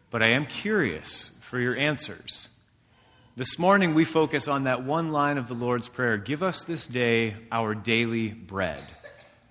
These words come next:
And as we've said multiple times throughout the series, when, when the audience that heard Jesus on the Sermon on the Mount teach his disciples to pray this way the first time, there was all kinds of different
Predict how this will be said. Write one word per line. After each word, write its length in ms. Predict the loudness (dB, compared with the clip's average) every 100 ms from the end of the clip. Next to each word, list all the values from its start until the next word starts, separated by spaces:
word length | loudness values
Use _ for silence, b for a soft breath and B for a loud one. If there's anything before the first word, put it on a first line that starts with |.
| _
And 160 | 0 2
as 120 | 0
we've 120 | -2
said 180 | -2 0
multiple 380 | 0 0 -2 -6
times 360 | 0 0 0 -2
throughout 220 | -4 -2
the 80 | -2
series, 480 | -2 0 0 -2 B B B B -2
when, 200 | -2 0
when 320 | -2 -2 -2 -4
the 160 | -6 -6
audience 480 | -6 0 0 0 -2
that 160 | -6
heard 420 | -4 0 2 2 -2
Jesus 760 | -2 -2 -2 -4 -6 -4 -4 -2
on 140 | -4
the 80 | -2
Sermon 320 | -2 -4 -2
on 100 | -2
the 80 | 0
Mount 400 | 4 4 2 -2
teach 380 | -8 -6 -6 -6
his 200 | -6 -6
disciples 520 | -4 -2 -2 -2 -8
to 80 | -10
pray 280 | -8 -4 -2
this 260 | -2 -4
way 220 | -4 -2 -2
the 100 | -6
first 400 | -6 -6 -4 -4
time, 480 | 0 2 0 -4 -12 b b b b _ -4
there 120 | 0
was 200 | 0 -2
all 300 | -6 -2 0
kinds 380 | 0 -2 -2 -2
of 100 | -4
different 340 | -4 -4 -6